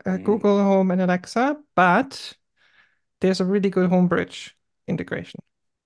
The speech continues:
Speaker 2: Okay.
Speaker 1: So that's what I do. I just, I just integrated that through Homebridge. Works pretty well. There's, they have an A P I, so it's, it's really easy to do. Like, they didn't have to hack any A P Is or whatever. They have an official, uh, network A P I. You just have to enable it in the app, and then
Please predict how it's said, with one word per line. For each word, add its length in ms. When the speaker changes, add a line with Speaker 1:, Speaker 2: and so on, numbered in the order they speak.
Speaker 2:
Okay. 280
Speaker 1:
So 140
that's 200
what 140
I 140
do. 260
I 80
just, 400
I 160
just 280
integrated 580
that 120
through 160
Homebridge. 520
Works 280
pretty 200
well. 120
There's, 240
they 160
have 180
an 160
A 120
P 120
I, 300
so 220
it's, 180
it's 180
really 280
easy 320
to 100
do. 240
Like, 120
they 100
didn't 260
have 260
to 220
hack 340
any 500
A 120
P 120
Is 180
or 40
whatever. 200
They 80
have 100
an 60
official, 580
uh, 200
network 420
A 100
P 160
I. 120
You 80
just 180
have 120
to 80
enable 360
it 140
in 100
the 100
app, 240
and 160
then 320